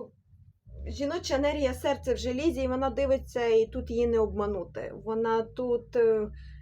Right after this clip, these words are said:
просікає я-, будь-яку брехню, і якщо людина тут скаже щось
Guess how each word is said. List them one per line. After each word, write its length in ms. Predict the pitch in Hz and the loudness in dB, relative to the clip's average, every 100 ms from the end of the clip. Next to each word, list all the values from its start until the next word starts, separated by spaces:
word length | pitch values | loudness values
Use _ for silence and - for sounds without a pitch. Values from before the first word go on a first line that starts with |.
| - - | -18 -2
просікає 840 | 277 269 277 254 285 277 262 247 226 | 0 0 -2 -2 0 2 4 6 6
я-, 180 | 226 | 4
будь-яку 640 | 214 226 277 226 247 254 196 | 0 -2 -2 -2 -2 -4 0
брехню, 640 | 233 240 262 262 330 370 | 2 2 -2 -4 -4 -6
і 460 | 262 233 233 226 208 | -6 -6 -6 -6 -2
якщо 360 | 226 - 269 | -2 0 0
людина 460 | 247 240 247 233 220 | 2 2 0 -2 -2
тут 300 | - 214 - - - - - | -2 -4 -4 -20 -20 -20 -20
скаже 1080 | - 254 240 233 202 208 220 214 208 190 - | -8 -4 -2 -2 -4 -4 -2 0 -2 -2 -6
щось 580 | - - 294 359 - | -8 0 0 0 -6